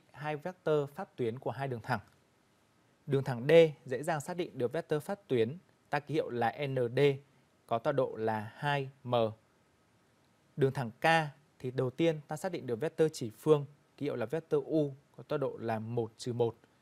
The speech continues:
Từ đó ta suy ra được tọa độ của một vectơ pháp tuyến, ký hiệu là N K, có tọa độ là một,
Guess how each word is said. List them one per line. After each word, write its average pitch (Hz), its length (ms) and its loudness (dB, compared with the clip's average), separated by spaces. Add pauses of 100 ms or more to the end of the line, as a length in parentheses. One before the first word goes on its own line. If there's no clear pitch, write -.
(260)
Từ 127 120 -4
đó 117 360 -2
ta 151 100 0
suy 151 180 -6
ra 147 160 0
được 123 240 -6
tọa 107 120 -6
độ 123 320 0
của - 100 -12
một 107 140 -6
vectơ 143 280 -4
pháp 170 260 -8
tuyến, 120 260 0 (420)
ký 127 100 -4
hiệu 151 240 -2
là 110 240 -4 (100)
N 135 100 -2 (240)
K, - 60 -4 (1300)
có 123 100 -6
tọa 151 140 0
độ 131 200 -2
là 110 220 -2
một, 113 400 -2